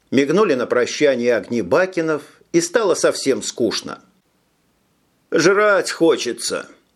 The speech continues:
сказал Тони. «А тебе всегда хочется.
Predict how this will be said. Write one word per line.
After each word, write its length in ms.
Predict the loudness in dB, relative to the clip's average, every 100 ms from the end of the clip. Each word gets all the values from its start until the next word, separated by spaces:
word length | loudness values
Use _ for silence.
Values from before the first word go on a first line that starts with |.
| _ -12
сказал 500 | -4 -2 0 -2 -2
Тони. 460 | 0 0 -2 -14 _ _ _ _ _ _ _ _ _ _ _ _
«А 200 | -2 0
тебе 340 | 0 0 2 0
всегда 460 | 0 0 2 0
хочется. 720 | 0 -2 -2 -4 -10 -12 -12